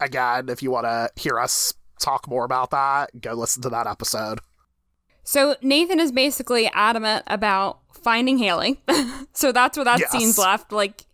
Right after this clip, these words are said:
Speaker 2: and you know when Nathan's stubborn, like, there's no convincing him otherwise. So I think at this point, he's gonna just keep trying to find Haley. And then we move, we switch back to the tutor center, and we see them all discuss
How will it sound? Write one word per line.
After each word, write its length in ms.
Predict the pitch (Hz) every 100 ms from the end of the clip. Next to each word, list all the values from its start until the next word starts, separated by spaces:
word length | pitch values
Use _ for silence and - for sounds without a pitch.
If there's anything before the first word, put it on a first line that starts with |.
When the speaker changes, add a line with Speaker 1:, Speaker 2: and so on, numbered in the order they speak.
| _
Speaker 2:
and 140 | 226 254
you 100 | 262
know 180 | 269
when 180 | 269 254
Nathan's 400 | 240 226 220 214
stubborn, 540 | - 214 190 190 185 180
like, 240 | 175 170
there's 200 | 208 208
no 160 | 214 196
convincing 460 | - - 92 190
him 100 | 127
otherwise. 600 | 165 165 156 110 101 185
So 100 | 208
I 100 | 180
think 460 | 190 190 165 - - - _ -
at 200 | 180 180
this 180 | 190 -
point, 380 | - 247 339 - _
he's 320 | 196 - 190
gonna 200 | 185 180
just 220 | 175 175 -
keep 260 | 180 - _ _
trying 240 | - 165 165
to 60 |
find 240 | 165 - 170
Haley. 400 | 170 - - - _ _ _ -
And 180 | 208 202
then 100 | 202
we 100 | 202
move, 380 | 208 202 190 -
we 120 | 196 208
switch 240 | - 202
back 220 | 196 190 -
to 80 |
the 100 | 185
tutor 360 | 185 - 233 202
center, 440 | - 185 180 175 175 _ _ _ _ _ -
and 440 | 190 180 180 180
we 120 | 196
see 300 | 180 214 202
them 200 | 185 185
all 160 | 117 185
discuss 720 | 190 180 - 180 180 - -